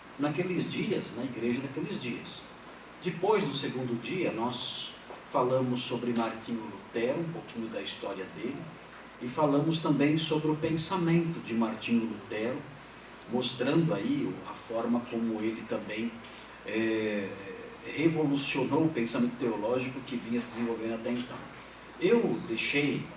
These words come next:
duas coisinhas para explicar hoje. Aqui nesses, nesses, nesse slide aqui, tem vários pontos. Eu deixei duas coisas para explicar hoje. Os irmãos veem aí no item dois, aceitava somente dois sacramentos.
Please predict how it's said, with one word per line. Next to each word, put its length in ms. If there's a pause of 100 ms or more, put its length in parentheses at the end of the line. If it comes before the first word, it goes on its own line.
(360)
duas 220
coisinhas 480
para 160
explicar 580
hoje. 320 (800)
Aqui 320
nesses, 840
nesses, 640
nesse 280
slide 480
aqui, 300
tem 140
vários 340
pontos. 720 (480)
Eu 160
deixei 420
duas 380
coisas 400
para 180
explicar 480
hoje. 340 (480)
Os 60
irmãos 280
veem 180
aí 180
no 160
item 540
dois, 640
aceitava 840 (600)
somente 640
dois 360
sacramentos. 1400